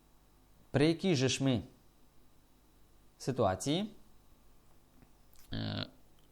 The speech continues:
повинні мати прибуток у, е,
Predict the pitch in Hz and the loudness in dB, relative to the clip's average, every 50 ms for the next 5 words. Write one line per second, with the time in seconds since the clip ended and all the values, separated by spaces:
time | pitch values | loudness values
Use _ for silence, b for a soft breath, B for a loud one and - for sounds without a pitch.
0 | - - - _ - - - - - - _ - - - - - - - - - | -20 -20 -20 _ -20 -20 -20 -20 -20 -20 _ -20 -20 -20 -20 -20 -20 -20 -20 -20
1 | - - - 123 120 110 107 - 113 107 104 101 107 113 143 175 - - - - | -20 -6 -2 0 0 0 0 2 2 2 4 2 2 0 0 -2 -4 -6 -12 -20
2 | - - - 107 98 98 92 92 95 - - 131 139 156 165 - - - - - | -18 -10 -6 -4 -2 -2 -2 -2 -2 -2 -2 -2 -2 -2 -6 -10 -18 -20 -20 -20
3 | - - - _ - - - _ - - - _ - - - - - 110 101 92 | -20 -20 -20 _ -20 -20 -20 _ -20 -20 -20 _ -20 -20 -8 -4 -2 -2 0 0
4 | 104 117 131 - 170 160 - - - 170 202 202 | -2 -4 -4 -4 -6 -8 -6 -4 -2 -2 -2 -2